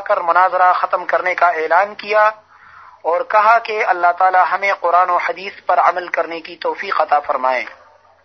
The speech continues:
جس کی بنا پر عبداللہ صاحب ثالث کو بھی حق واضح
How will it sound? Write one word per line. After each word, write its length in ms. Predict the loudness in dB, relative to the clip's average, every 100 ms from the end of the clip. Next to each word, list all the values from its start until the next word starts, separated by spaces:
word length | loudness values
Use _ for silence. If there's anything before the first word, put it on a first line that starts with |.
| -20 _ _ -20 _ _ -8
جس 160 | -6 -6
کی 140 | -10
بنا 260 | -6 0 0
پر 180 | 2 0
عبداللہ 400 | -2 -4 0 0 2
صاحب 220 | 0 0 -4 -20 -2
ثالث 340 | 0 0 -2 -6
کو 160 | -6
بھی 140 | -2 0 0
حق 160 | 0
واضح 320 | 0 0 -4